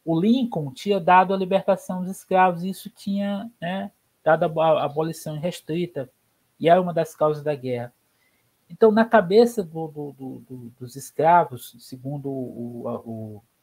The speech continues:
Lafayette Coutinho, que sabiam ler sofrivelmente, a coi-, ele ainda diz assim, "Co-, o quão coitado eles são de achar que essa guerra tem alguma coisa a ver com sua causa de libertação."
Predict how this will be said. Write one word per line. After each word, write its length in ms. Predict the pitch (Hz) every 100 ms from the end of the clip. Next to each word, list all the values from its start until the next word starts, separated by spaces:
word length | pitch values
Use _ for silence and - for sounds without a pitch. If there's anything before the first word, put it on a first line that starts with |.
| -
Lafayette 380 | 117 117 123 120
Coutinho, 580 | 120 110 - 196 185 - _ _ _ _ _ _ _
que 140 | - 233
sabiam 560 | - 208 156 196 220
ler 160 | 170 160
sofrivelmente, 880 | - 185 185 160 156 143 185 180 160
a 180 | 151 - -
coi-, 320 | 220 240 -
ele 120 | - 180
ainda 140 | 214
diz 200 | 208 254
assim, 200 | 233 185 _
"Co-, 300 | 220 240 -
o 120 | 180 -
quão 280 | - 240 269
coitado 640 | - 240 240 - 185 185 185
eles 240 | 190 -
são 440 | - 165 160 156 - _ _ _
de 120 | 147
achar 300 | 175 - 143
que 120 | -
essa 220 | 160 - 175
guerra 300 | 143 151 165
tem 160 | 170
alguma 260 | 170 165 170
coisa 280 | - 156 170
a 20 |
ver 160 | 156
com 80 | 156
sua 160 | - 165
causa 260 | 160 156
de 80 | 156
libertação." 680 | 160 170 170 185 - 156